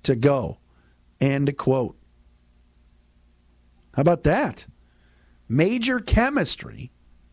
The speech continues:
major chemistry between Goff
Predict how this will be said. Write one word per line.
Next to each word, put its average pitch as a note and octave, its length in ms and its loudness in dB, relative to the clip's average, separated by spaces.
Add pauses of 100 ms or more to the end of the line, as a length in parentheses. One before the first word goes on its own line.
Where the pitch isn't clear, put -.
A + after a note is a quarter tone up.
(160)
major A3+ 420 0
chemistry F2+ 720 -4 (1200)
between D3 720 0 (640)
Goff E3+ 580 0